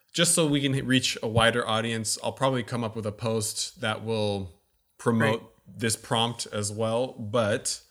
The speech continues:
Speaker 1: for our first assignment, if you will,
Speaker 2: How long does this
Speaker 1: uh,
Speaker 2: assignment go? Are we saying, like,
Speaker 1: we'll just
Speaker 2: the
Speaker 1: do weekly.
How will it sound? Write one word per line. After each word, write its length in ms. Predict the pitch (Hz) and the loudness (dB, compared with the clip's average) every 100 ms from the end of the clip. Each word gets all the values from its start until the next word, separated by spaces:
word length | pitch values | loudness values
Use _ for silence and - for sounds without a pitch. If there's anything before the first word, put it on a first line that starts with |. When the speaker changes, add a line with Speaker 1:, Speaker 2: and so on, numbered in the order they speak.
| _ _ _ _ | _ _ _ _
Speaker 1:
for 220 | - 120 110 | -6 0 2
our 140 | 113 | 2
first 800 | - - 143 123 - - - - - _ _ _ _ _ _ _ - | -2 -2 0 0 -2 -4 -6 -8 -18 _ _ _ _ _ _ _ -10
assignment, 640 | 107 - 107 98 98 101 107 | -4 -2 0 0 -2 -4 -8
if 160 | - | -8
you 100 | 104 | -6
will, 460 | 98 95 95 95 95 _ - | -4 -4 -2 -4 -8 _ -12
Speaker 2:
How 380 | 98 95 95 226 | -8 -2 4 6
long 240 | 240 220 | 6 4
does 140 | 175 160 | 2 0
this 100 | - | -2
Speaker 1:
uh, 40 | |
Speaker 2:
assignment 400 | - 165 151 123 | 0 0 0 -2
go? 120 | 127 | -4
Are 160 | 107 123 | -4 -4
we 80 | 156 | -6
saying, 200 | - 175 | -4 -4
like, 140 | 156 | 0
Speaker 1:
we'll 80 | 214 | 2
just 160 | 240 175 | 2 2
Speaker 2:
the 60 | |
Speaker 1:
do 120 | 208 139 | 2 4
weekly. 640 | 120 110 135 135 143 | 2 2 0 0 0